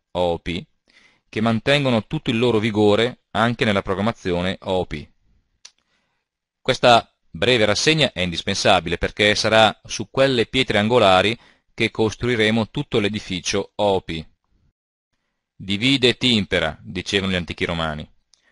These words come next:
"separa e domina". Ciò che il programmatore vuole dominare è la complessità. La regola d'oro è: se hai un problema complesso,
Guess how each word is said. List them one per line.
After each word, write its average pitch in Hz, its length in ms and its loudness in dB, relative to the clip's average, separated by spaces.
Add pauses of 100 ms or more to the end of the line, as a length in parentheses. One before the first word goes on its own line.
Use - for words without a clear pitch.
(140)
"separa 120 800 2 (100)
e 95 100 -6
domina". 80 560 -4 (1800)
Ciò 135 200 2
che 156 80 0
il 127 60 0
programmatore 113 960 2 (120)
vuole 117 420 2
dominare 117 580 2
è 101 220 0
la 95 200 2
complessità. 98 880 -6 (1000)
La 82 140 -6
regola 98 260 2
d'oro 131 380 6
è: 82 200 -2 (720)
se 127 300 -2
hai 143 140 6
un 131 120 0
problema 110 580 2 (360)
complesso, 98 720 -4